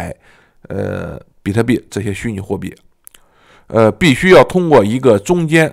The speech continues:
中转的货币，也就是U S D T，我们都喊它很直接，我们都喊它 U。然后呢，比如说你想买一些虚拟货币，你必须先拿着你们本国的货币，比如说我在中国，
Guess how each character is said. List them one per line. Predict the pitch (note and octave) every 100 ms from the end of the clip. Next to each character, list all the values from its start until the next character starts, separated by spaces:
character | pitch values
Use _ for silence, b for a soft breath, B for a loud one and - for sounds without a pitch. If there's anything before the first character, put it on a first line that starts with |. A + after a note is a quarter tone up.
| -
中 | G#3 F#3+
转 | C3+ -
的 |
货 | - A2+
币， | G#2 - -
也 | G2
就 | F#2+ G#2+
是 | - F#2+ F2
U | G2+ B2 - _
S | G2 G2+ G#2+
D | G#2+
T， | F#2+ A2 F2+ b b b
我 | -
们 | G2+ G2 F#2+
都 | C#3+
喊 | C#3 - E2
它 | A2+ A#2 - _ - - - - _
很 | - G2+
直 | A#2
接， | B2 D3 -
我 | G2+
们 | G2+
都 | A2
喊 | C3 G2
它 | A2+
U。 | D3+ F3+ - _ _ _ B B B B -
然 | B2+
后 | F#3+
呢， | F3 E3+ - -
比 |
如 | A2+
说 | C3 D3
你 | C#3+
想 | C#3+ G#2+ G#2+ - _ _
买 | G#2 G#2 D#2+
一 | G#2+
些 | A2+ B2+
虚 | C3+
拟 | A#2+
货 | G2 A2
币， | G#2 F#2+ B B B
你 | G#2+ G#2
必 | - G3 B2
须 | G2+ D3+ D3
先 | E3+ C#3+
拿 | G#2+ B2+
着 | B2 - _ _ _ _ _
你 | G#2
们 | G#2 C3+ - _
本 | A2 F#2+ F#2+
国 | G#2+ C#3+
的 |
货 | D3 B2+
币， | G2 F#2+ -
比 |
如 | G2+
说 | A#2 A2
我 | G2+ G2+
在 | B2+ G#2+
中 | D#3 C#3
国， | F#2 F2+